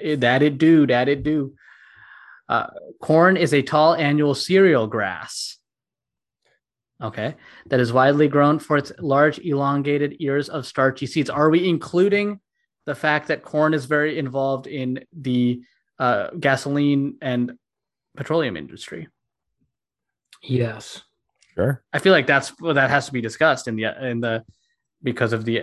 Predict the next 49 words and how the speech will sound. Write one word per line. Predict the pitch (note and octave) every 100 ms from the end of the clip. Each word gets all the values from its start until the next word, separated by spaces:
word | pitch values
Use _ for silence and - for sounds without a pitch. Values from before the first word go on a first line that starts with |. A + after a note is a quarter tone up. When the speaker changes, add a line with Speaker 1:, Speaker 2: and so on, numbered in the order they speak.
| C3
Speaker 1:
the | B2
ethanol | A#2+ B2+ A#2 A2+
situation | B2+ A2 A2+ A2 - A2
in, | G#2+
uh, | G#2 G#2 G#2 - _ _ _ _ _ _ _ -
in | A2+
our | G#2+ G#2 G#2 G#2 G#2 - _ _ _ _ _ - - _ -
gasoline. | A2 - A2+ C3+ A2+ - - _ _ _ _ _ - -
Speaker 2:
Yeah. | C#3+ C3 B2
Speaker 3:
Gasoline. | A#2 C3+ C3+ C3 C#3+ C#3+ C3+ C3 B2 A#2+
Speaker 2:
That's | A#2+ -
true. | A#2 D3 D3+ B2 _ _ _ _ -
Speaker 1:
I | F3+
don't | A3
Speaker 2:
But |
Speaker 1:
know |
Speaker 2:
we | G#3+
Speaker 1:
if |
that's | F#3+
a | D3+
Speaker 2:
should, | C#3
Speaker 1:
po-, | F#3
Speaker 2:
we |
should, | F#3+ G3 G3+
Speaker 1:
let | A3
Speaker 2:
we |
Speaker 1:
it |
be | A#3+
Speaker 2:
shouldn't | G#3 G3+
be |
Speaker 1:
known. | E3+
Speaker 2:
using | F3 D#3
gasoline, | C3+ B2+ - B2 A2+ A2
so | - C3 A#2 A2+
Speaker 1:
Yeah, | - D#3
let | D3 E3
me | E3
know. | D3+ C#3
I | E3
don't | F#3
know | F#3
if | F#3
that's | -
a | F3+
Speaker 2:
<laughs> | D#3+
Speaker 1:
positive | D#3+ D3+ D3+ C3
or | B2
a | A#2+
negative. | A#2